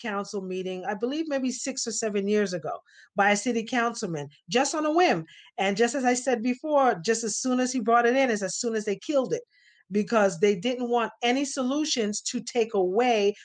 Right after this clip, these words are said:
from their racketeering. And so, um, this year, Jose Huizar was the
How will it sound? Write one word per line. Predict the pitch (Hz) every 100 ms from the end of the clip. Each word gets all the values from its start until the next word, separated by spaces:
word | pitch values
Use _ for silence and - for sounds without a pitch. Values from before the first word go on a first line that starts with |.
| _ -
from | 208
their | 196 196
racketeering. | 190 185 185 175 - 247 180 92 - _ _ _ _ _
And | 208 190 196
so, | - 220 208 208 202 -
um, | 202 190 185 175
this | 185 240 -
year, | 247 294 240
Jose | 247 233 214 220
Huizar | 214 214 214 220 208 262 330 - _ -
was | 185 208 202 190 180
the | 202 196 190